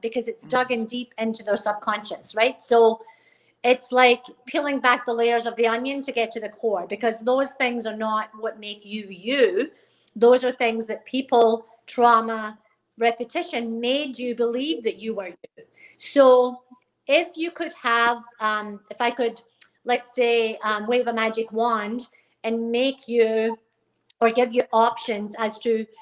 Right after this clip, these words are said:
Speaker 1: what you want your life to look like now and who you want to be at this time, because we're always becoming somebody different. And for each new level of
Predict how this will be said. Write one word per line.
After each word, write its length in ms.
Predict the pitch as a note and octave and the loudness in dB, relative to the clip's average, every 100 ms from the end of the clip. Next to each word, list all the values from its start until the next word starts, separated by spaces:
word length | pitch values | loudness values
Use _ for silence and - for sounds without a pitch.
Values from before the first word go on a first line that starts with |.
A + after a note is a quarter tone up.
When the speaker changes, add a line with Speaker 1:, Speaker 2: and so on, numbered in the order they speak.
| _ | _
Speaker 1:
what 240 | A#3+ B3+ | 2 4
you 100 | A#3 | 2
want 300 | B3+ A#3+ A#3 | 0 0 0
your 100 | A3+ | -2
life 240 | G#3+ A3 A3 | 2 0 0
to 120 | - | -4
look 260 | A3+ G#3+ - | -2 -4 -2
like 240 | G#3+ G#3 | -4 -2
now 220 | A3 A#3+ | -2 0
and 120 | A3 A3+ | 0 -2
who 100 | B3+ | -2
you 160 | B3 | -2
want 220 | A#3 A#3 | -2 -4
to 60 | A3+ | -6
be 320 | A3 A#3+ C4 A3+ | -10 -6 -2 4
at 180 | A3+ A3+ | 4 4
this 220 | A3 A3 - | 2 0 -2
time, 300 | B3+ G#3+ E3+ - _ _ | -4 -2 -2 -4 _ _
because 220 | A3+ B3 | -4 -2
we're 140 | B3 C4+ | 2 6
always 440 | C4+ D4+ D4+ D4 | 6 6 4 2
becoming 540 | - A#3 - A#3 A#3 A#3+ | -6 -10 -6 -4 -4 -6
somebody 380 | A#3+ A3 A3+ | -8 -6 -8
different. 560 | A3 G#3+ G#3+ D4 G4 - - _ _ - | -2 -2 -2 -6 -6 -18 -20 _ _ -4
And 200 | B3 B3+ | -2 0
for 180 | B3+ A#3+ | 0 0
each 320 | C#4 C#4 - | -4 -10 -6
new 220 | B3+ B3+ | -2 0
level 600 | A#3 A#3+ C#4 A#3 G#3+ G#3+ | 2 2 2 0 -2 -2
of 420 | G#3+ G#3+ G#3+ G#3 | 0 4 4 2